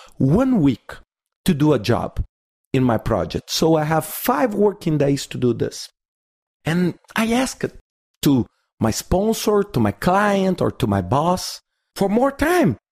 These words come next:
And the reason that I'm asking is that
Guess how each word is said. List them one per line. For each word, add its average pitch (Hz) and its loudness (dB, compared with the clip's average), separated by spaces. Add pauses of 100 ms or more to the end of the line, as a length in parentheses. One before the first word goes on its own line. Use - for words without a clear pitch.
(320)
And 196 4
the 220 2 (140)
reason 180 2
that 139 2
I'm 131 2
asking 139 -4
is 110 -2
that 107 -2